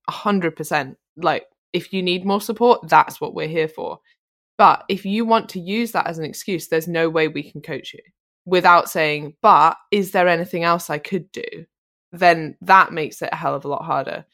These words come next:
So much of it is your own self-fulfilling prophecy of, "I'll never lose weight 'cause I'm postmenopausal." And that is not a helpful thought. And even sometimes I'm like, "Yeah, okay, it's true.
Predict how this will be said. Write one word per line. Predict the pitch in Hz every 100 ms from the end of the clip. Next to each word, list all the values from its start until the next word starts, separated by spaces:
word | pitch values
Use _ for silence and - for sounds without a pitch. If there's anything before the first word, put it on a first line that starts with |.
| _
So | - - 233 269
much | 240 240 247
of |
it | 202 -
is | 165
your | 165 156 -
own | 165 165 170
self-fulfilling | - 165 160 165 - 160 160
prophecy | - 160 - - 180 180
of, | 156 147 - _ 160
"I'll | 170
never | 180 170 165
lose | 156 151 147
weight | 151 147 156
'cause | - 156
I'm | 147
postmenopausal." | 147 151 - 135 156 - - - - _ _
And | 175 180
that | 202
is | 196 180
not | 170 135
a |
helpful | 156 147 - 135
thought. | 139 147 151 160 _ _ _
And | 208
even | - 269 320 415 381 _
sometimes | - 269 277 220 165 151 160
I'm | 165
like, | 160 -
"Yeah, | 185 220 160 -
okay, | 190 160
it's | -
true. | - - 143 -